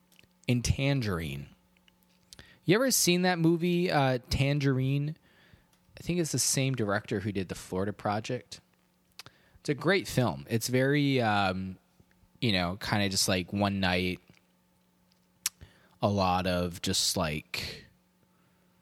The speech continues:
kinda chaotic, if you will. Um,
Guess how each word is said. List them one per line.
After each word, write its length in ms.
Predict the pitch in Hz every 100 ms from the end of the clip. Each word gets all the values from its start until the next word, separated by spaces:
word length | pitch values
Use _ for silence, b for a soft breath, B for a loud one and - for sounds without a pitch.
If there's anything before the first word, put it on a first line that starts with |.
| _ _ _ _ _ _ -
kinda 300 | - 156 151
chaotic, 840 | - 123 107 110 143 139 - - -
if 220 | 147 -
you 100 | 147
will. 320 | 151 160 160 b b b b b -
Um, 800 | 117 104 101 95 95 92 95